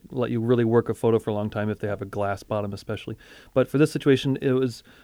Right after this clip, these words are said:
uh, uh, in most aerial photography is with the Cessna, a high-wing Cessna, so the wing is above the camera and not below it. And then, um, and you sit in the front seat, and w-, the windows, they open when the airflow, uh, is fast enough, they stay open. And it's very windy, and it's very cold up there, even on a kind of a warm day, it's cold up high.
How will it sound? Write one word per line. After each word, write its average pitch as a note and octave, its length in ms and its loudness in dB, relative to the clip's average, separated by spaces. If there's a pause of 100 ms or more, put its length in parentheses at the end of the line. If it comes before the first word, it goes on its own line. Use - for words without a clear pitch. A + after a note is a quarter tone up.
(140)
uh, A#2+ 380 -2
uh, B2 220 -2
in B2+ 140 2
most C#3 240 4
aerial B2+ 160 2
photography A#2 380 -2
is A2 60 -8
with A2+ 120 -6
the - 60 -10
Cessna, C3 480 -2
a A2+ 40 -4
high-wing C3 380 4
Cessna, C3+ 380 -2
so B2+ 180 -2
the A#2 100 2
wing A#2+ 200 2
is A2 100 0
above B2 400 0
the B2+ 100 0
camera C3+ 340 -4
and A#2+ 100 -2
not A2+ 160 -4
below A2+ 240 0
it. C3 120 -4 (380)
And B2 140 0
then, A#2 280 2
um, A#2 280 -2 (220)
and A#2+ 220 0
you A#2 60 0
sit B2 140 -6
in C3 60 -4
the A#2 60 -4
front C3 280 -4
seat, C3+ 240 -2
and A#2+ 180 -2
w-, B2+ 240 -8
the B2 160 -4
windows, B2 500 2 (380)
they A#2+ 200 -2
open C3+ 360 4
when A2+ 180 0
the A2 160 -2
airflow, A2+ 560 -2 (140)
uh, A#2 160 -6
is A2+ 160 -10
fast B2 320 0
enough, G#2+ 240 -4
they A2 100 -2
stay A2+ 260 0
open. A2 340 -2 (360)
And A#2 120 0
it's G2+ 100 -4
very C3 200 8
windy, B2 320 4
and B2+ 80 0
it's - 80 -12
very A#2 140 0
cold C#3+ 300 2
up A2 100 0
there, A2 140 -2
even A#2 180 -2
on G#2+ 100 -2
a G#2+ 40 -8
kind A2 180 -6
of G#2 80 -6
a A2 60 -2
warm G#2+ 240 -2
day, A2+ 140 0
it's G#2+ 160 -6
cold A2+ 240 -4
up G#2 100 -10
high. A2+ 240 -2